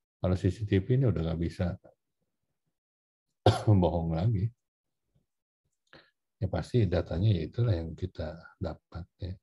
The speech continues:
Terkait dengan kulpa, ini kelalaian, ini juga dapat diukur gitu ya.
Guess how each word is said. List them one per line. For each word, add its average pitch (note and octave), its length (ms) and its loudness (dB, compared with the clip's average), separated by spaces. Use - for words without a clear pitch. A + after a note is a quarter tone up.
Terkait A2 320 2
dengan A2 240 6
kulpa, G#2+ 480 2
ini G#2 80 -2
kelalaian, F#2 560 0
ini G#2+ 160 2
juga F#2+ 320 0
dapat F#2 400 -6
diukur F#2 400 -8
gitu F#2 280 -8
ya. G#2 40 -10